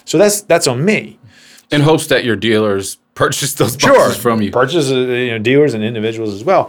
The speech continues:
Speaker 2: Mm-hmm.
Speaker 1: But that's a carrying cost that, that we have to bear for our business model. Um,
Speaker 2: Your overhead just shot through the roof.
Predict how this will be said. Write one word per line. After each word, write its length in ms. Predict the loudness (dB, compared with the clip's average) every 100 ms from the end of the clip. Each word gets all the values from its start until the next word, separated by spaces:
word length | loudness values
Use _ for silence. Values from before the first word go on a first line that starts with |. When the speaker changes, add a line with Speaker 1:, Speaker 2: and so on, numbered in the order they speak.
| -6
Speaker 2:
Mm-hmm. 220 | -16 0
Speaker 1:
But 280 | 2 2 -2 _ _
that's 340 | -2 2 2 -2
a 40 |
carrying 440 | -4 0 2 0 -2
cost 320 | 0 0 0
that, 180 | -6 -6 _ -12
that 180 | -10 -10
we 280 | -8 -6 -4
have 280 | -4 -4 -6
to 100 | -6
bear 520 | -2 0 0 -2 -4 _ _ _
for 140 | -8 -2
our 120 | 0
business 380 | 2 2 0 -4
model. 400 | -4 -4 -6 -12 _ _ _ -6
Um, 440 | -2 0 0 -2 -8
Speaker 2:
Your 160 | -2
overhead 320 | 0 2 0 -4
just 180 | -8
shot 300 | -6 -4 -4 -4
through 80 | -6
the 40 |
roof. 420 | -6 -8 -10 -18